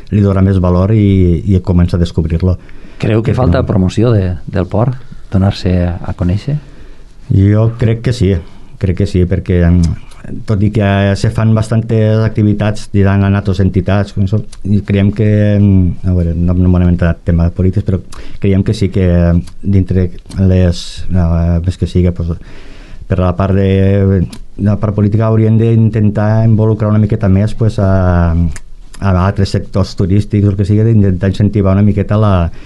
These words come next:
Speaker 1: la part, la part que tenim de patrimoni, tant de natura com de delta, per a poder-la, per a poder-la donar més a conèixer i així poder, entre tots, pues, donar una miqueta més de valor que té i cuidar-lo una mica més, tindre una miqueta més al,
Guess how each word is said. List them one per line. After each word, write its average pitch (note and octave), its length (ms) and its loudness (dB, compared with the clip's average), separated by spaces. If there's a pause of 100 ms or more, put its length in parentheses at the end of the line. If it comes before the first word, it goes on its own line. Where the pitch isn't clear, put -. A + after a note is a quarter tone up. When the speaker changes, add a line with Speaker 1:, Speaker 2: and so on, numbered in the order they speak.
(560)
Speaker 1:
la F#2 180 -2
part, G2 400 -2
la G#2 160 0
part G2 180 -2
que G2 240 2
tenim G2 240 2
de F#2 360 2
patrimoni, F#2 480 2
tant F2+ 120 2
de F#2 80 4
natura F2+ 380 2
com F2+ 320 4
de E2+ 720 2
delta, F#2+ 460 2
per F#2 120 0
a E2+ 60 -2
poder-la, F2+ 380 2 (500)
per F2 140 0
a E2+ 60 -2
poder-la F2+ 320 2
donar F#2 240 2
més F2+ 140 2
a F2+ 100 0
conèixer G#2 580 0 (120)
i F#2+ 120 4
així F2+ 220 0
poder, G2 300 2 (800)
entre G2+ 240 0
tots, G#2 240 -2
pues, G#2+ 340 -4
donar G2+ 440 2
una G2+ 80 2
miqueta G2+ 260 0
més G2 140 0
de G2+ 80 0
valor F#2+ 260 0
que G#2+ 80 -2
té A2+ 240 0
i B2 160 0
cuidar-lo F#2+ 380 2
una F2+ 100 2
mica F2 160 2
més, E2 280 0
tindre F2 260 2
una E2+ 100 4
miqueta E2+ 300 0
més E2 160 2
al, D2+ 180 0